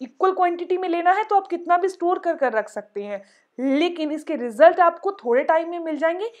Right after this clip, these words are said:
तो बहुत ज्यादा क्वांटिटी बनाकर रखने की जरूरत नहीं है। आपने दो चम्मच हल्दी पाउडर ले लेना है नॉर्मल, दो चम्मच मेथी का पाउडर तैयार कर लीजिए, वो ले। दो चम्मच आपने सौंठ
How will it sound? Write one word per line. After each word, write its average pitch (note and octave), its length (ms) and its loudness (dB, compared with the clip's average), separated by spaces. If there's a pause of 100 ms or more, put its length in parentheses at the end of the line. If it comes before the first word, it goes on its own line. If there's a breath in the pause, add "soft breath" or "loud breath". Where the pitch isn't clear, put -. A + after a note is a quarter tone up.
(260 soft breath)
तो A#4 80 -2
बहुत C4 360 4
ज्यादा D#4 280 6
क्वांटिटी F4 420 -2
बनाकर D4+ 440 2
रखने C#4 240 0
की E4 140 -6
जरूरत C#4+ 460 -2
नहीं A3 300 -8
है। F#3 200 -8
आपने F#4+ 340 4
दो C#4 240 0
चम्मच F#4+ 400 -2
हल्दी D4 320 0
पाउडर C4 420 4
ले C4 120 -2
लेना A3 260 -2
है E4+ 200 -2
नॉर्मल, G#3+ 480 -2
दो F#4 160 4
चम्मच A4 420 -4
मेथी C#4 440 -4
का F#4+ 220 -2
पाउडर A3+ 440 0
तैयार G#3 340 -2
कर F#3+ 180 -8
लीजिए, G#3 340 -12
वो A3+ 180 -6
ले। F#3+ 120 -10
दो D#4+ 180 0
चम्मच F#4 420 -2
आपने F4+ 340 -2
सौंठ F#4 400 -4